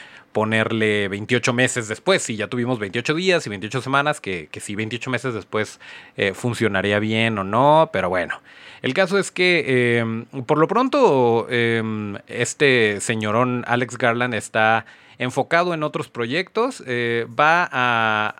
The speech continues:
a dirigir la serie de Devs.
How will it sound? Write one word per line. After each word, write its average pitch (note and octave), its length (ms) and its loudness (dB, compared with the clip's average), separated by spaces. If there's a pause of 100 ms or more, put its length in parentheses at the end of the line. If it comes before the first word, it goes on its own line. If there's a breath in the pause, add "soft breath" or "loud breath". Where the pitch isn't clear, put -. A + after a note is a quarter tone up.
(140)
a A2 300 -4
dirigir B2+ 500 -6
la C#3 140 -4
serie C3+ 500 -2
de F#2+ 680 -4
Devs. E3 440 0